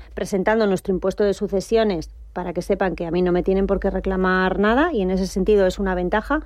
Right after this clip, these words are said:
Yo sí lo aconsejo cuando, mm, no estamos en España, eh, hay muchas deudas y a lo mejor nos va a costar más el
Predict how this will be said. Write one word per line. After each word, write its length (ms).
Yo 140
sí 100
lo 80
aconsejo 640
cuando, 480
mm, 460
no 60
estamos 400
en 100
España, 480
eh, 960
hay 200
muchas 340
deudas 500
y 160
a 80
lo 60
mejor 260
nos 180
va 60
a 20
costar 400
más 360
el 460